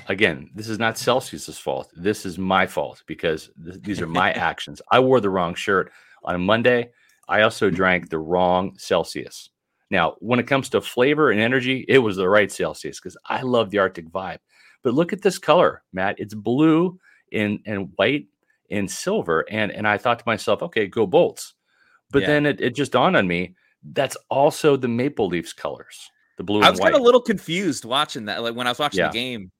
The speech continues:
Speaker 2: I was like, "Oh, wait, hold on. Okay,
Speaker 1: Yeah.
Speaker 2: yeah, there's the Lightning. There's the Maple
Speaker 1: Right.
Speaker 2: Leafs." <laughs>
Speaker 1: So now the thing is, is, and maybe given how they, how poorly they played, they did not drink a Celsius as a team, and they should.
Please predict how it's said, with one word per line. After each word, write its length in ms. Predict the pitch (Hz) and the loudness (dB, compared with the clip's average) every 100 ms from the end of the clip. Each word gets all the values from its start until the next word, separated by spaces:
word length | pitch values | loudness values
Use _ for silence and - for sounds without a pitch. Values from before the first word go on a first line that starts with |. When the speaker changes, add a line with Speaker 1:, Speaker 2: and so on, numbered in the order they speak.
| _ | _
Speaker 2:
I 80 | - | -8
was 100 | 98 | -4
like, 120 | 107 | 0
"Oh, 100 | - | 0
wait, 240 | 220 254 - _ _ - | 0 -2 -6 _ _ -6
hold 140 | 165 | -4
on. 180 | 95 80 - - | -4 -8 -14 -2
Okay, 260 | 139 113 - | 0 0 -2
Speaker 1:
Yeah. 60 | 90 104 | 0 -2
Speaker 2:
yeah, 40 | |
there's 240 | 82 120 110 | 0 0 0
the 80 | 92 | -2
Lightning. 320 | 92 78 82 | -4 -6 -8
There's 200 | 95 87 | -8 -8
the 60 | |
Maple 240 | 85 80 87 | -12 -10 -2
Speaker 1:
Right. 200 | 80 78 | -2 -2
Speaker 2:
Leafs." 200 | 78 - | -10 -8
<laughs> 40 | |
Speaker 1:
So 300 | - 117 110 - | 2 4 4 2
now 220 | 113 101 | 0 0
the 100 | 98 | 0
thing 240 | - 117 | -2 2
is, 240 | 113 107 101 | 4 4 0
is, 140 | 87 | -6
and 260 | - 107 117 | -6 -2 0
maybe 480 | 151 190 127 98 | 0 0 -2 -2
given 380 | 92 101 117 117 | -2 0 0 0
how 220 | 104 110 | -2 -2
they, 160 | 98 92 | 0 -2
how 180 | - 98 | -2 -6
poorly 320 | - 110 104 | -2 0 0
they 160 | 85 78 | -2 -4
played, 340 | - 113 92 | -2 -2 -2
they 80 | 95 | -2
did 180 | 90 101 | -4 -2
not 220 | 110 92 | -2 -2
drink 240 | 98 87 | -6 -6
a 60 | 82 | -8
Celsius 720 | - 107 90 76 65 - - | 0 0 0 -8 -12 -14 -18
as 140 | - 82 | -14 -14
a 60 | |
team, 360 | 76 - 98 78 | -12 -8 -8 -8
and 120 | 80 | -10
they 80 | 76 | -10
should. 520 | - - 139 80 78 | -8 0 2 2 0